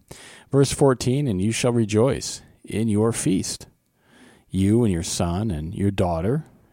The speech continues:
and your manservant and your maidservant, and the Levite and the stranger, and the fatherless and the widow that are within your gates." This was a time of rejoicing for everyone.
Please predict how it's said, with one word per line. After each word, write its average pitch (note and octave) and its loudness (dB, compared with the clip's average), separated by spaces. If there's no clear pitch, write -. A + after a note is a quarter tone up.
and E2+ -6
your F#2 -2
manservant G2+ 0
and G#2 -2
your G2+ -2
maidservant, F#2+ -2
and F#2 -4
the D#2 -6
Levite G#2+ 0
and E2+ -2
the D2+ -8
stranger, G2 -2
and F2+ -2
the G2 -2
fatherless A#2+ 0
and A2+ 0
the A2+ 2
widow F#2 0
that F#2+ 0
are G2+ 4
within G2+ 2
your G#2 0
gates." F2+ -4
This - -6
was G#2+ 0
a F#2+ -2
time F#2+ -2
of E2 -2
rejoicing F2+ -2
for G2+ -2
everyone. E2 -2